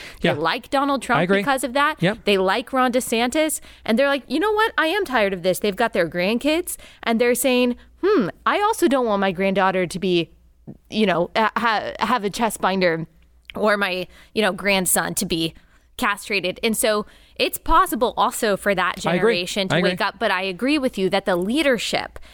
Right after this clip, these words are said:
Speaker 1: does not come from the seventy and eighty-year-olds. It was never meant to, by the way.
Speaker 2: Right.
Speaker 1: It was never meant to. It'll be a major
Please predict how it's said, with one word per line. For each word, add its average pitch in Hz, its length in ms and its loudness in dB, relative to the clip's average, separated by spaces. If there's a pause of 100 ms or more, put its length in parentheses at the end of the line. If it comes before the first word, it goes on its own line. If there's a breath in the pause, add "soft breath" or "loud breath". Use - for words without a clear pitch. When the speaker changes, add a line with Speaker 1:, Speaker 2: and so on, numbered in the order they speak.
Speaker 1:
does 185 200 0
not 190 280 2
come 170 400 0
from 190 200 0
the 190 100 0
seventy 185 460 -2
and 185 120 -2
eighty-year-olds. 185 600 0
It 254 60 2
was 247 140 0
never 254 240 0
meant 220 440 -2
to, 277 200 0
by 262 220 -2
the 277 80 0
way. 277 300 0
Speaker 2:
Right. 160 260 4
Speaker 1:
It - 60 -2
was 233 120 2
never 240 280 0
meant 233 260 -2
to. 190 320 -2 (440 soft breath)
It'll 269 320 2
be 247 160 0
a 196 80 0
major 202 640 0